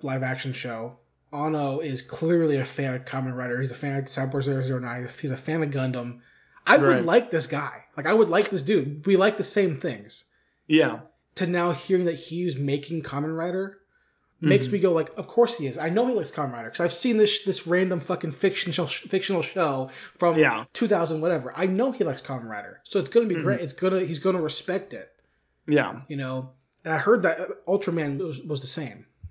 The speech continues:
Speaker 2: Yeah, I know that I, I haven't watched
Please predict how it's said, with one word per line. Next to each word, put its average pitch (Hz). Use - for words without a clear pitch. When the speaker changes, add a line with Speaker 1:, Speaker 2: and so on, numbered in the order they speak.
Speaker 2:
Yeah, 233
I 180
know 262
that 240
I, 208
I 180
haven't 220
watched 175